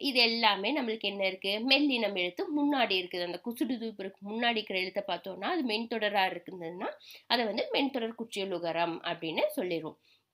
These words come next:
அடுத்து பாருங்க, இடைத்தொடர் குற்றியலுகரம். அப்ப இடைத்தொடர் குற்றியலுகரம்னா இடையின எழுத்துக்கள் என்னென்ன? யரள, வழல.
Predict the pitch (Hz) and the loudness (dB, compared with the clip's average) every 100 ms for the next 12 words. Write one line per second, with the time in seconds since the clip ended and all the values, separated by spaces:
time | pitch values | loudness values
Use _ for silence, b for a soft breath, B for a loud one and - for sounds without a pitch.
0 | _ _ _ _ _ _ 202 190 185 175 | _ _ _ _ _ _ -2 -2 0 0
1 | 175 233 403 214 247 339 190 220 - 226 | 2 2 2 4 2 4 2 0 -2 -8
2 | - 175 156 156 170 - 262 277 262 285 | -2 0 0 -2 -4 -2 0 2 2 0
3 | 262 254 254 247 254 233 226 254 233 403 | 0 -2 -4 -4 -2 0 0 0 0 2
4 | 440 269 294 254 240 226 226 226 208 202 | 2 2 2 4 4 2 -2 -2 0 0
5 | 190 190 196 190 190 170 175 175 330 - | 0 2 0 0 2 4 4 6 4 4
6 | 185 156 147 143 | 0 2 2 0